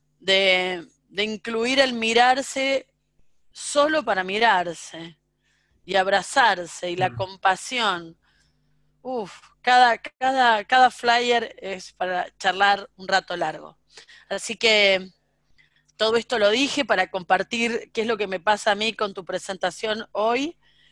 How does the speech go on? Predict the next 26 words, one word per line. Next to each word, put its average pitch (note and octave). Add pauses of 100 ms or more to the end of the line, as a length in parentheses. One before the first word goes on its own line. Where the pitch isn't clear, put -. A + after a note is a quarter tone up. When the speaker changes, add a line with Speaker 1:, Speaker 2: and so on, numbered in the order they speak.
(320)
Speaker 1:
y, G3 (260)
Speaker 2:
Ujú. E3+
Speaker 1:
y F#3
para G3
dar G#3+
tiempo, B3 (280)
si -
hay G#3
alguien B3
que G3+
quiera G#3+
preguntar G3
algo, A#3
hacer A#3
algún A3
comentario, A3
algo A3
que G#3
necesite G3
ser G3
dicho, A3+ (600)
este A#3
es -
el E3
Speaker 2:
Ay, E3+
Speaker 1:
momento. E3+